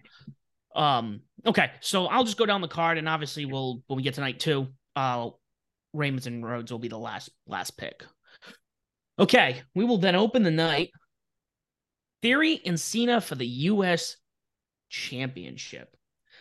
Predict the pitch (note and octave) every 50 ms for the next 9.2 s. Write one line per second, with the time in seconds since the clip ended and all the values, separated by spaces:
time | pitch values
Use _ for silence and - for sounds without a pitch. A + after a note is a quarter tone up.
0 | - - - - B3 E4 F4 D#4+ D4 D#4+ - - C4 B3 A3+ F#3 - - G#3+ G#3+
1 | G#3 G3 A3+ A3+ D#4+ C#4+ B3 C4+ C4 A#3+ A3+ A3 G#3+ G3+ G3 F#3+ - - F3 F3+
2 | F3 F3 E3 D#3+ C#3 C#3+ C3+ B2 A2+ A2 G#2 G#2+ - _ - G#2+ - - - C#3
3 | - - D#3+ D#3 D3 C#3 C3 C3+ C#3+ C#3+ F3+ G3 G#3 - - G3 F3+ E3+ D#3 D3+
4 | D#3 D#3+ D#3 D3+ - E3 D#3 C3 A#2+ A#2+ B2 F#3 A3 F#3+ E3 F3 D#3+ D#3 D3 C#3+
5 | C#3 C3+ _ _ _ _ _ - - - _ _ _ _ _ _ _ _ _ _
6 | _ _ - F3 A3+ C4 C4 A#3 A#3+ A#3 A3+ A3+ G3 G3 F3+ G3 F#3+ F#3+ F3 E3+
7 | D#3+ C#3+ C#3 D3 D#3 D#3 - - C3+ A#2 A2 A#2+ - B2+ G#2+ A2 B2 - - A#2+
8 | A#2+ - D#3 C#3 C#3 C3 - C3+ B2 A#2+ A2+ A2 - - G3 G3+ G3 F3+ D#3+ C3+
9 | - G#2 E2+ -